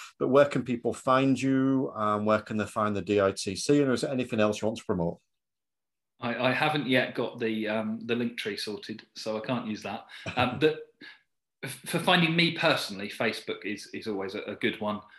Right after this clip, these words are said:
Speaker 2: Um, but Google me and I come up somewhere.
Speaker 1: <laughs>
Speaker 2: Um, but the, the D I T C is, is the, the,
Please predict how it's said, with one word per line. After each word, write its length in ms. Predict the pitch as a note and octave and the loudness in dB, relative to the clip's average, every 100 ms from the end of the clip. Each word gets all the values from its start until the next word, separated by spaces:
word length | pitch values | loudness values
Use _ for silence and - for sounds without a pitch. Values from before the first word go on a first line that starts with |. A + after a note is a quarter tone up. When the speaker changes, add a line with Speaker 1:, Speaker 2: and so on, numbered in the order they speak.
| _ - | _ -6
Speaker 2:
Um, 420 | A2 G2 G2+ A#2 | -2 -2 -4 -6
but 240 | A#2 - A#2 | -4 -4 0
Google 320 | A#2+ A2+ G2+ | 0 0 -4
me 300 | G2+ G2+ - - | -4 -6 -8 -10
and 280 | G#2 G2 - | -8 -8 -8
I 140 | G2+ | -8
come 240 | - A2 G2+ | -8 -8 -8
up 180 | - | -10
somewhere. 480 | - F#2 G2 F2 F#2 - | -8 -8 -6 -6 -6 -4
Speaker 1:
<laughs> 260 | - - | -4 2
Speaker 2:
Um, 680 | B2 B2 A#2+ A#2 A2 A2 B2+ - - | 4 4 4 2 0 -2 -4 -6 2
but 280 | B2+ - - _ _ _ - - | 2 2 -6 _ _ _ -20 -8
the, 160 | C#3+ C#3 | -2 0
the 140 | C#3+ | 4
D 180 | C#3+ C#3+ | 6 8
I 100 | B2 | 6
T 200 | A#2+ A#2+ | 4 2
C 400 | A2 B2+ G#2+ - - | 0 0 0 -2 -6
is, 380 | A2+ A2 G#2+ - | -2 -2 -4 -8
is 240 | A2+ G#2+ | -8 -6
the, 320 | G#2+ G2 - G#2+ | -4 -2 -4 -6
the, 160 | F#2 | -10